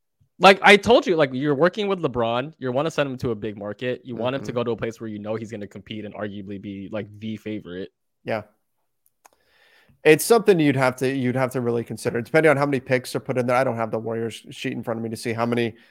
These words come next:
Speaker 2: uh, picks they've got coming up, but they don't have, like, you would want early picks, and I don't think you're getting enough. Yeah, I don't think you'd have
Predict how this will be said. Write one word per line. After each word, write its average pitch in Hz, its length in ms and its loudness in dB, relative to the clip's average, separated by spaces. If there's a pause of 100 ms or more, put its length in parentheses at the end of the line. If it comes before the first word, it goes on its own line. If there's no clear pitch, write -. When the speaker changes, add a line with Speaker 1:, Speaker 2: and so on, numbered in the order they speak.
(220)
Speaker 2:
uh, 110 200 -4 (760)
picks 143 200 0
they've 123 160 -2
got 120 220 2
coming 123 220 0
up, 120 100 0
but 127 80 0
they 151 80 8
don't 160 180 6
have, 143 280 -2 (580)
like, 143 200 2
you 185 100 2
would 202 100 2
want 170 220 4
early 147 320 2
picks, 202 460 -8 (1120)
and 127 100 0
I 127 60 4
don't 131 140 2
think 135 140 -4
you're 131 100 -6
getting 120 240 -2
enough. 117 500 -4 (180)
Yeah, 131 180 -2
I 127 60 0
don't 123 160 -2
think 123 120 -10
you'd 113 120 -6
have 120 360 -2